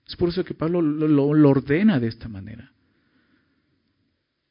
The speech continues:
Este, este mandato, esta orden, es, es imposible por una persona que no ha creído en Jesús.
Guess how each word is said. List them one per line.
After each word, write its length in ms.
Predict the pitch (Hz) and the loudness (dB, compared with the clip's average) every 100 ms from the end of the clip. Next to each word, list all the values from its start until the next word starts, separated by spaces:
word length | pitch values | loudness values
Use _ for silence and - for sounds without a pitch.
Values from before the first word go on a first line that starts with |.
| _ _ _ _ - | _ _ _ _ -12
Este, 540 | 156 180 175 202 - | -12 -10 -4 -4 -4
este 180 | - - | -6 0
mandato, 640 | 180 143 131 135 175 131 | 2 4 4 0 -6 -6
esta 200 | 139 - | -8 -4
orden, 340 | 160 165 151 147 | -2 0 0 -2
es, 120 | 175 | -4
es 120 | - - | 2 6
imposible 600 | 220 147 - 143 151 135 | 6 4 -2 0 0 0
por 160 | 127 | -2
una 140 | 131 151 | -2 -2
persona 420 | 135 - 135 139 | -8 -6 -4 -4
que 140 | 135 | -2
no 100 | 110 | -2
ha 60 | 135 | -2
creído 300 | 127 104 101 | -4 -6 -6
en 100 | 104 | -8
Jesús. 480 | 104 - 104 - | -10 -16 -20 -20